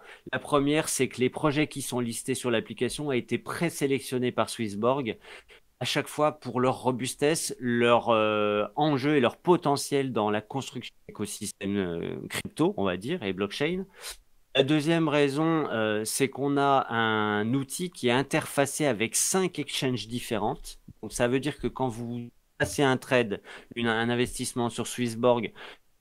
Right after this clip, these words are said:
vous investissez en allant chercher la meilleure route pour, euh, convertir vos fiat ou vos, euh, cryptos dans une autre crypto.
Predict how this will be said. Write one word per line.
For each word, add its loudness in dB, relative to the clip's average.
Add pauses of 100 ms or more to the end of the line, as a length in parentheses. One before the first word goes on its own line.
(100)
vous -2
investissez 0
en 4
allant 4
chercher 0
la 4
meilleure 2
route -2 (120)
pour, -8 (160)
euh, -2
convertir -2
vos 0
fiat 2
ou -6
vos, -4
euh, 0
cryptos 0 (260)
dans 4
une 0
autre 0
crypto. -4